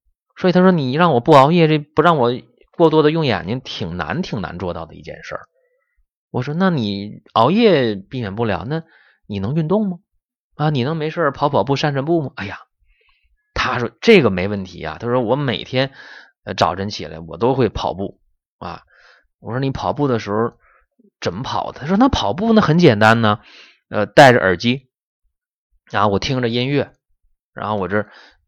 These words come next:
就跑一圈儿，跑两圈儿的，跑个五六百米、七八百米的，啊，挺好啊，跑完步了，觉得挺轻松。”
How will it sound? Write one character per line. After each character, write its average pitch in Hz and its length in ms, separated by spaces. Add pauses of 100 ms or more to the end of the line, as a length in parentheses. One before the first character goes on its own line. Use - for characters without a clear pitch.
(120)
就 - 120
跑 - 360
一 104 100
圈 95 180
儿， 90 180
跑 95 140
两 98 200
圈 90 120
儿 85 120
的， 85 120 (380)
跑 85 220
个 104 140
五 90 160
六 101 140
百 90 160
米、 87 160
七 - 180
八 85 100
百 82 140
米 87 140
的， - 160 (420)
啊， 139 240
挺 165 160
好 143 180
啊， 104 120
跑 - 160
完 98 160
步 123 120
了， 104 140 (340)
觉 92 120
得 98 60
挺 95 180
轻 92 240
松。” 85 240